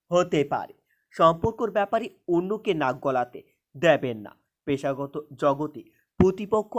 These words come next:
আপনার ক্ষতি করতে পারে। সিংহ রাশি, আজ শত্রুর সঙ্গে আপোষে আপনাকে নিজের কাজ উদ্ধার করতে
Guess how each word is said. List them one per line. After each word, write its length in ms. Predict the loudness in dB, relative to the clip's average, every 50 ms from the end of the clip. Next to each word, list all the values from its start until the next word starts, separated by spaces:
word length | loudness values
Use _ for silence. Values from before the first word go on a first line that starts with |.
| -4 -2
আপনার 340 | -4 -4 -4 -4 -6 -6 -6 -8
ক্ষতি 360 | _ -14 -14 -14 -6 -4 -4 -4 -4 -6 -14 _ _ _ _ _
করতে 320 | 4 4 4 4 2 0 -2 0
পারে। 300 | 0 -2 -4 -4 -8 -14 _ _ _ _ _ _ _
সিংহ 220 | -2 0 0 0 -2
রাশি, 340 | -4 -6 -6 -8 -10 -16 -20 -20 _ _ _ _ _ _
আজ 200 | 2 2 2 2 0 -6 _ _
শত্রুর 420 | -6 -4 -2 -2 -2 -6 -8 -10 -4 -2
সঙ্গে 260 | -2 -2 -2 -4 -8 -2 0
আপোষে 420 | 0 0 0 -2 -10 -10 -12 -20 -20 _ _ _ _ _ 2
আপনাকে 460 | 2 2 2 0 -6 -8 -6 -8 -12 -12 -12 _
নিজের 360 | -4 -4 -4 -2 0 -2 -2 0
কাজ 180 | 0 -2 -2 -2 -6 _ -8
উদ্ধার 360 | -8 -8 -6 -2 0 0 0 -2 -6 _ _ _ _ _ _
করতে 340 | 6 8 8 8 6 2 0